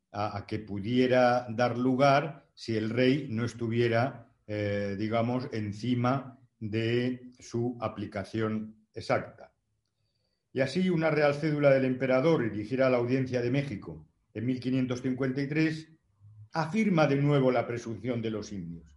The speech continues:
O sea, ya hemos visto la reiteración anterior y ahora nos encontramos con una disposición concreta dirigida a la Real Audiencia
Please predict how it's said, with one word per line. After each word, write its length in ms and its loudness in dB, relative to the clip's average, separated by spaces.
O 40 -20
sea, 160 -4
ya 120 2
hemos 240 0
visto 540 -4
la 140 -2
reiteración 640 -2
anterior 680 0
y 100 -4
ahora 180 2
nos 140 -2
encontramos 680 0
con 180 0
una 160 2
disposición 560 -2
concreta 720 -2
dirigida 760 -2
a 380 0
la 140 0
Real 260 2
Audiencia 720 -4